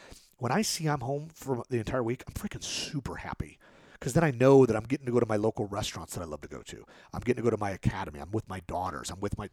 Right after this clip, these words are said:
friends. Like that, I love it here. Like, you see the beauty and the charm, too. Like, there's no, and I mean, I'll say this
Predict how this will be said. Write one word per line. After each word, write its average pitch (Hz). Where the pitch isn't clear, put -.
friends. -
Like 110
that, 131
I 117
love 113
it -
here. -
Like, 117
you 139
see -
the 139
beauty 117
and -
the 85
charm, 107
too. -
Like, -
there's 143
no, 131
and 120
I 123
mean, 131
I'll 143
say 147
this 131